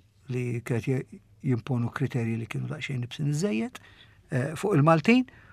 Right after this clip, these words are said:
u, u naraw li dawna inaqsu, inaqsu in-, in-numru ta' refusals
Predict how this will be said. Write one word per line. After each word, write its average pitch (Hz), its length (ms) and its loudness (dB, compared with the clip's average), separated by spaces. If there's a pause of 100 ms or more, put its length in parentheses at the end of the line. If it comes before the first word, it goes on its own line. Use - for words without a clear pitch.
(180)
u, 196 360 10 (720)
u 160 180 8
naraw 160 520 10
li 143 500 2 (1120)
dawna 143 360 2
inaqsu, 143 540 2 (800)
inaqsu 127 500 0 (200)
in-, 123 300 -2 (120)
in-numru 123 540 4
ta' 117 300 -2 (300)
refusals 117 760 2